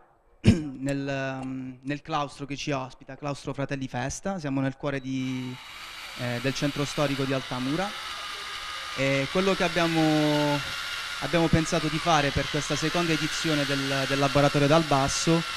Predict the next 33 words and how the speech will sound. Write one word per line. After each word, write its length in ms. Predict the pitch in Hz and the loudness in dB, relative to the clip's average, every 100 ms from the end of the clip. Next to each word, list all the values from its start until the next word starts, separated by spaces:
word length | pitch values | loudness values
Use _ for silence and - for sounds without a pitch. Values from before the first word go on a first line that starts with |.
| - - - | -8 -8 0
è 180 | 160 147 | 4 6
proved-, 340 | - 160 165 165 | 6 6 4 4
è 340 | 147 143 143 | 4 6 6
prevedere 420 | - 165 180 156 | 6 6 8 8
azioni 360 | 147 - 175 147 | 6 4 4 6
concrete 540 | 156 185 - 160 147 | 4 2 6 6 6
di 80 | 139 | 6
riattivazione 680 | 143 147 160 160 160 160 139 | 6 4 4 4 4 2 4
dei 120 | 143 | 4
sottani 760 | 160 160 151 139 139 139 135 135 | 4 2 2 2 4 4 4 2
abbandonati 560 | 135 160 170 165 135 | 4 4 4 4 4
del 120 | 135 135 | 2 2
centro 320 | 139 131 139 | 0 0 0
storico. 540 | - 139 120 123 - 127 - - - - - - | 2 4 4 2 0 -2 -2 -6 -6 -6 -6 0
Cosa 200 | 170 175 | 2 4
sono 160 | 180 | 4
i 60 | 165 | 4
sottani? 520 | 185 202 190 165 156 | 4 4 6 6 6
Sono 300 | 147 170 151 | 6 6 8
locali, 920 | 151 165 180 160 147 143 143 139 135 | 6 8 10 10 8 6 6 6 6
eh, 1080 | 135 - - - 139 139 139 139 135 135 131 131 | 2 -2 -4 0 4 6 6 6 4 4 2 0
del, 260 | 135 135 131 | 0 0 0
del 120 | 143 | 0
centro 320 | 175 170 196 | 0 2 2
storico, 420 | - 170 143 151 | 4 4 4 4
appunto, 380 | 190 - 151 151 | 2 4 2 4
che 100 | 151 | 2
venivano 340 | 156 175 156 | 2 2 4
utilizzati 540 | 151 160 151 160 147 143 | 4 4 2 4 4 4
come 160 | 143 | 2
magazzini, 800 | 139 147 156 156 139 175 175 165 | 2 4 4 2 0 0 2 2
ex 240 | 143 - 139 | 2 0 0
botteghe, 840 | 156 - 185 170 160 147 156 | 0 0 2 4 4 4 2